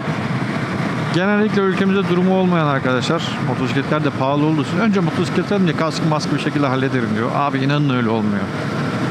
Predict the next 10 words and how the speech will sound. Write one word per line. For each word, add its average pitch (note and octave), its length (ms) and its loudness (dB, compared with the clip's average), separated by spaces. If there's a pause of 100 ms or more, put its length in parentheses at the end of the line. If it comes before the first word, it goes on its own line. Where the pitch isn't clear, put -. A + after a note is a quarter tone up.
(1400)
İnanın C#3 280 0
öyle A#2+ 200 0
olmuyor. A2+ 360 0 (260)
Yaklaşık C#3+ 320 -2 (360)
on E3+ 260 2
beş C#3 120 -2
on D#3+ 100 0
altı C#3 240 0
senedir A#2+ 260 0
motosiklet A2+ 480 -2